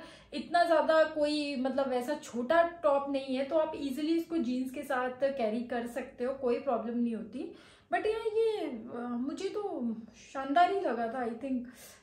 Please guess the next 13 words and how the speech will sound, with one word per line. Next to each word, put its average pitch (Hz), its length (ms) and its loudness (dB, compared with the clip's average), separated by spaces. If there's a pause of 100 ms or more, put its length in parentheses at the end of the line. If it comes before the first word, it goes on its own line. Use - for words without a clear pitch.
(120)
ये 254 220 0
बहुत 294 300 0
ही 339 60 -2
अच्छा 269 380 0
था 254 100 2
और, 247 200 0 (140)
अ, 226 640 -4
ऐसा 320 200 4
कुछ 403 240 -4
irritate 339 600 -2
भी 349 160 -8
नहीं 330 200 -6
करेगा, 254 640 -2